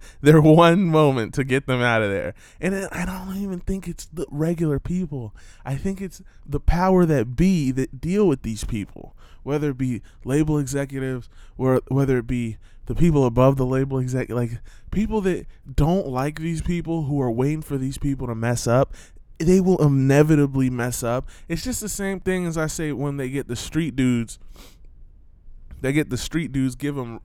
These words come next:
uh, contracts 'cause they know, and they know they have a case pending. As soon as they get more famous, more coverage on them, they get arrested,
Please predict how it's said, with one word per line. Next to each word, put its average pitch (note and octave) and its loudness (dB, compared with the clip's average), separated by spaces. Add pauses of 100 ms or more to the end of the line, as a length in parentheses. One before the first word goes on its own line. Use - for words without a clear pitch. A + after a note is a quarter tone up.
uh, G#2+ -8
contracts C3+ -6 (380)
'cause C#3 -2
they B2 0
know, B2 0 (280)
and B2+ -6
they B2+ -6
know C#3 -2
they D3+ -2
have C#3+ -4
a A2+ -10
case D3 -2
pending. C3 -6 (260)
As - -4
soon F3 -4
as D3+ -4
they D#3 0
get D3 0
more C#3 2
famous, C#3 -2
more C3+ -4
coverage C3+ -4
on B2+ -6
them, A#2+ -10 (260)
they C3 -2
get E3+ 4
arrested, C3 4